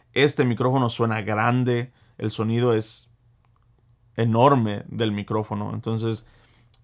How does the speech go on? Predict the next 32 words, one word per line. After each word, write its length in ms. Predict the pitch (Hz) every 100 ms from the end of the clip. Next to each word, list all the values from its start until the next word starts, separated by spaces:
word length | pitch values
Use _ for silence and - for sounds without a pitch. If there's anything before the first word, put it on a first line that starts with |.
| _ -
una 260 | 160 160
gran 240 | 123 131 147
diferencia. 600 | 143 131 120 135 131 143
Yo 180 | 135 139
creo 300 | 156 151 147
que 160 | 113
sí 180 | 113 135
vale 300 | 147 143 147
la 160 | 127 120
pena. 380 | 127 143 208 -
Espero 500 | 131 - 131 131 135
que, 280 | 131 110 - - _ _ _
que 180 | 113 113
ya 180 | 120
después 400 | 131 127 135 135
que 200 | - 117
haya 260 | 113 123 131
podido 320 | 120 123 127
grabar 460 | 117 110 113 120 113 - -
más 320 | 110 120 127
contenido 540 | - 139 123 113 123 131
usando 440 | 120 117 117 120
este, 440 | 117 - 120 - 117
este 180 | -
micrófono, 560 | 113 107 117 131 156 - -
pueda 280 | 143 139 135
dar 200 | 131 139
una 220 | 143 143
mejor 340 | 123 113 143
reseña 420 | 135 117 151 185 160
del 120 | 117
micrófono. 500 | 113 127 143 165